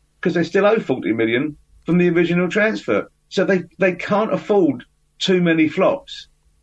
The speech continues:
And they also absolutely have to be in the Champions League, because that's eighty million in revenue.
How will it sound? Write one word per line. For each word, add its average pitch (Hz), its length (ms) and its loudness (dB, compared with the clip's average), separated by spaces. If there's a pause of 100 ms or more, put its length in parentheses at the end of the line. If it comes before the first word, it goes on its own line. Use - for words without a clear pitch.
And 165 100 2
they 160 140 2
also 170 600 0
absolutely 156 1040 0
have 151 300 -2
to - 80 -14
be 151 120 0
in 127 80 -2
the 120 40 -4
Champions 131 520 -2
League, 139 400 0 (300)
because 170 260 0
that's 180 240 0
eighty 170 260 0
million 170 320 2
in 175 80 0
revenue. 180 480 -4